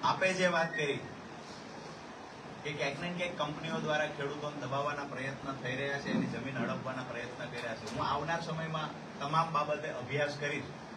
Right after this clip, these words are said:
અને ભૂતકાળમાં કચ્છ સુધી અને જુનાગઢ સુધી ખેડૂતો માટે લડવા ગયા છે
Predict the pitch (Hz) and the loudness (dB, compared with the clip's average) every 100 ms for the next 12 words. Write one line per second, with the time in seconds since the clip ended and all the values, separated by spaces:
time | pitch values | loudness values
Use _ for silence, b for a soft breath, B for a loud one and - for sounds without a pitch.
0 | - - - - - - 147 135 131 131 | -10 -10 -10 -10 -8 -4 -2 0 -2 2
1 | 170 170 165 160 175 175 165 165 160 156 | 2 4 0 2 0 0 -2 -2 0 0
2 | 151 135 135 151 156 - 147 143 - 139 | 0 0 2 2 2 -2 -4 -4 -2 -2
3 | 143 143 135 135 143 135 131 135 139 131 | 0 -2 0 0 0 0 0 2 2 2
4 | 151 175 156 | 4 4 4